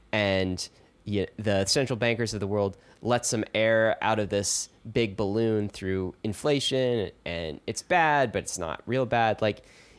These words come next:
e-, even in that scenario, you have to prepare. But, like, I, I'm curious, David, like,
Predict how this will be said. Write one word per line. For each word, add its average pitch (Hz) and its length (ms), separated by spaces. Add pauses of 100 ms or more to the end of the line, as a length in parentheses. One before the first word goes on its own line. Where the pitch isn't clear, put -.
(160)
e-, 180 200
even 202 240
in 147 100
that 127 180
scenario, 98 380
you 92 120
have 92 220
to 87 80
prepare. 82 520 (380)
But, 131 100
like, 123 320 (360)
I, - 120 (320)
I'm 165 80
curious, 190 300
David, 135 200
like, 123 220